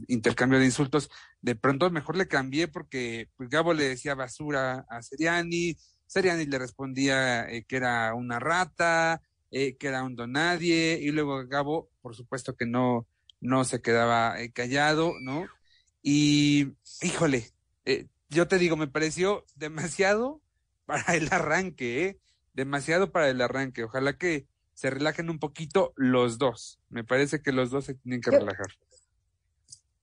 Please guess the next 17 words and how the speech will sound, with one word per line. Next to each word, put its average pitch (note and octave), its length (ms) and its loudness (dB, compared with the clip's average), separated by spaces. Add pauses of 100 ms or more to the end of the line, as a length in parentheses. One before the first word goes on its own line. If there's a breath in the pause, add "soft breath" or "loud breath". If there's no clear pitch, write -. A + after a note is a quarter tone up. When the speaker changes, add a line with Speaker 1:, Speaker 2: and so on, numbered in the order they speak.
(120)
Speaker 2:
yo A#3 200 4
creo F4+ 160 6
que F4+ 80 4
era E4 120 8
necesario A3 720 2
para F3+ 240 0
captar G3+ 360 -6
la A3 100 0
atención F#3+ 400 -6
del G3 140 -6
público, G3 400 -4
lo F3+ 160 0
cual F#3 300 -4 (140)
creo G3 220 -4
que G#3 100 -6
se G3 140 -2
logró. E3 380 -4